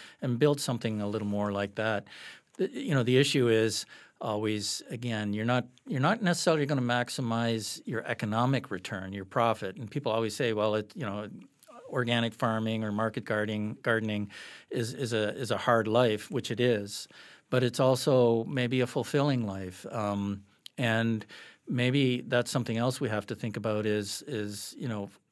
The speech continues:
life fulfillment, um, isn't necessarily always about maximizing income. It may be actually, um,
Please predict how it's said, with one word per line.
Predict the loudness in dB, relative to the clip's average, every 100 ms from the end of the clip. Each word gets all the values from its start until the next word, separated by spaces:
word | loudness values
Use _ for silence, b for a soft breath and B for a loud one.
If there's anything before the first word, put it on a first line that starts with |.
| _ _ -20 _
life | 2 2 2
fulfillment, | -2 -4 0 2 4 4 2 -4 -10 -16 -12
um, | -8 -6 -4 -6 -8 B B B -2
isn't | 0 0 -2
necessarily | -2 -2 -4 -2 -2 0
always | 0 0 -2
about | -4 -6 -6
maximizing | -4 -4 -6 -6 -4 -4 -4 -4 -2
income. | -2 -4 -6 -6
It | -8
may | -6 -6
be | -4 -6
actually, | -4 -6 -6 -4 0 0 -2 B B B B -6
um, | -4 -4 -6 -8